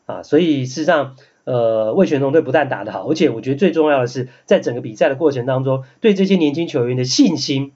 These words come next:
帮助非常大。对富邦的三连战第一场比赛，他们是一路落后到了第九局，然后在九局上半连得三分，演出了逆转秀，这非常不容易。而且更不容易的是，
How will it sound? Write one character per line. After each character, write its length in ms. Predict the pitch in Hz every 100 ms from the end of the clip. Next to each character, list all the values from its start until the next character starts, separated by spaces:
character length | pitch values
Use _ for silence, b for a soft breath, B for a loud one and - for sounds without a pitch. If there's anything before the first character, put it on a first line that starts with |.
| _ _ _ _ _ _ _ _ _ _
帮 200 | 139 139
助 160 | 143
非 160 | 127 135
常 180 | 117 98
大。 240 | 110 95 _ _ _ _ _ _ _ _ -
对 120 | 196
富 180 | 214 190
邦 200 | 180 170
的 80 |
三 180 | 143 170
连 140 | 151 139
战 280 | 147 123 -
第 120 | 165
一 40 |
场 180 | 160 139
比 100 | 104
赛， 300 | 98 113 98 _
他 140 | -
们 80 | 185
是 40 | 196
一 60 |
路 140 | 185 262
落 180 | 247
后 140 | 196 175
到 120 | 180
了 60 | 143
第 160 | 160
九 220 | 135 104
局， 300 | 104 101 101 - _ _
然 160 | 123 156
后 100 | 214
在 140 | 196
九 180 | - 113
局 140 | 113
上 220 | 127 147
半 260 | 131 127 - _ _
连 300 | 123 127 196
得 180 | 165 127
三 300 | 131 135 135
分， 180 | 135 135
演 160 | 104
出 120 | 95
了 100 | 120
逆 240 | 123 240 160
转 200 | 123 -
秀， 220 | - 117 -
这 100 | 190
非 140 | 233
常 160 | 170 143
不 80 |
容 180 | 139 110
易。 140 | 123 b b
而 160 | 160 208
且 100 | 185
更 240 | - 254
不 140 | 220 190
容 180 | 139
易 80 | 160
的 80 | 135
是， 280 | 131 135